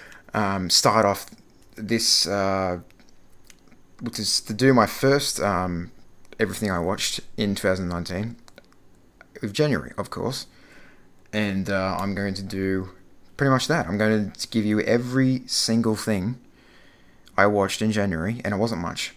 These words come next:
because I wasn't doing much <laughs> in January, and nothing came out. It, we're, we're in Oscar season now, so we're very, I don't know, we're kinda stagnant in, at the, uh, at the cinema at the moment. We've got the Oscar films showing, but again, I've already seen all of them, except Green Book.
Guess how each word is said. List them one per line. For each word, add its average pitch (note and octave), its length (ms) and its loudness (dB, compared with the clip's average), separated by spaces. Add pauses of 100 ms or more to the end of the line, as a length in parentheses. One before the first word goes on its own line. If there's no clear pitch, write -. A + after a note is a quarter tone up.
because F#2+ 540 -4
I F#2+ 120 -4
wasn't F#2 460 -6
doing F#2 240 -4
much - 320 4
<laughs> - 0 -
in D3 80 8
January, E3 640 8 (580)
and A#2 260 4
nothing B2 300 6
came B2 240 2
out. C#3+ 160 4
It, F#2+ 140 2
we're, A#2 260 4
we're C3+ 160 10
in D3+ 80 10
Oscar A2 260 4
season F#2+ 340 0
now, F#2+ 200 0
so G#2 340 2
we're G2 460 2
very, G2 880 0 (600)
I A2+ 60 -4
don't A2+ 100 2
know, G#2 40 0
we're G2 60 -2
kinda C3+ 160 -2
stagnant B2+ 540 4 (120)
in, G#2 220 -2
at G#2+ 160 -2
the, F#2+ 220 0
uh, F2 240 0 (200)
at F#2 80 -10
the F2+ 60 -8
cinema F2+ 300 -2
at D#2 80 -6
the F#2 40 -6
moment. F#2 320 -4
We've A2+ 140 0
got A#2+ 180 6
the G#2+ 60 0
Oscar F#2 220 -2
films F#2 280 -4
showing, B2+ 380 4
but F#2+ 180 0
again, G#2 280 0
I've F2 100 0
already F#2 160 -2
seen A2 240 0
all F#2+ 140 -2
of F2 100 -10
them, B2 240 -2 (420)
except - 340 -6
Green F#2+ 220 -2
Book. C3 220 -2